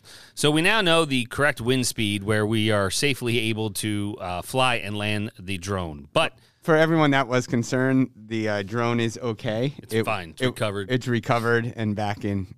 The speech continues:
Speaker 2: in our hands.
Speaker 1: Yes, yeah, we have it. No problem. The, uh, actual teacher was able to recover it,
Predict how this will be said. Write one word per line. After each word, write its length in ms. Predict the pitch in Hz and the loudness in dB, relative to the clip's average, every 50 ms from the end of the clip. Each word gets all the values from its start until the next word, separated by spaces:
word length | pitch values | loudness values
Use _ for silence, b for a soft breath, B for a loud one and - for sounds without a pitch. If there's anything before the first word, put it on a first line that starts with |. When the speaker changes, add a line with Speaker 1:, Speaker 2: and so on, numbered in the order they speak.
| _ _ _ _ _ _ _ - | _ _ _ _ _ _ _ -8
Speaker 2:
in 160 | 104 104 98 | -4 -4 -2
our 140 | 95 98 98 | -2 -2 -2
hands. 360 | 110 85 80 82 87 - - - | -4 -4 -4 -6 -10 -12 -6 -4
Speaker 1:
Yes, 320 | 117 98 82 - - - | -2 -2 -2 -4 -4 -4
yeah, 140 | 113 98 90 | -4 -4 -4
we 160 | 98 107 104 | -4 -4 -2
have 180 | 120 113 104 98 | -2 -2 -2 -4
it. 80 | 101 | -4
No 120 | 107 117 117 | -6 -6 -6
problem. 420 | - - 113 110 107 107 107 104 | -2 0 2 2 2 2 0 -2
The, 280 | 95 101 98 95 98 104 | -4 -4 -2 -2 -2 -2
uh, 280 | 98 95 95 90 92 - | -2 -2 -2 -2 -2 -2
actual 320 | 110 117 - - 113 101 | -2 -4 -4 -4 -8 -6
teacher 260 | - 117 110 - 120 | -6 -6 -6 -4 -6
was 140 | 107 98 104 | -6 -2 -2
able 220 | 113 120 113 110 | -2 -2 -2 -4
to 120 | 101 - 113 | -4 -6 -6
recover 440 | 104 98 87 - 107 107 98 104 101 | -8 -8 -6 -4 -4 -4 -2 -2 -4
it, 140 | 104 104 | -4 -4